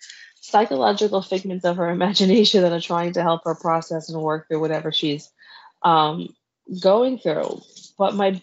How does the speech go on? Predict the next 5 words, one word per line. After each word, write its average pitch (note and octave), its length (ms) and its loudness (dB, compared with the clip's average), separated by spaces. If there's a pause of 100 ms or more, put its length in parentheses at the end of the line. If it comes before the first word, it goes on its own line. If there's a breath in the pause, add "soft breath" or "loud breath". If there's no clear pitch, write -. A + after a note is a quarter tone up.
(120)
biggest, A3+ 460 -2
but G#3 120 2
my G3+ 120 0
real, A#3 580 0 (840)
um, E3 460 0